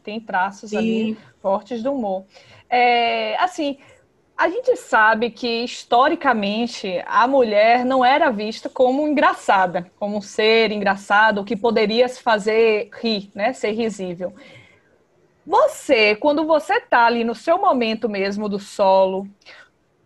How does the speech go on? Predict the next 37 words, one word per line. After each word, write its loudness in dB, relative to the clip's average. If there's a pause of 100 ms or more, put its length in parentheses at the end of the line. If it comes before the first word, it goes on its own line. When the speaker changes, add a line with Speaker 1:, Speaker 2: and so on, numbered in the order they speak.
(100)
Speaker 1:
você 0 (120)
tem 2
dificuldade 0
em 0
expor 2
esse -2
lado 2
engraçado, 0
em -6
se -6
colocar 2
como -2
risível, -4
como -2
uma 2
mulher 2
risível, -2 (320)
né? -6 (340)
É, 2
ou 4
você 2
não 0
tem -4
dificuldade? 0
O -8
que -6
é -4
que -10
você -4
acha 0
disso, -6
desse -2
papel 2
da 2
mulher 2
risível -4
ali? -4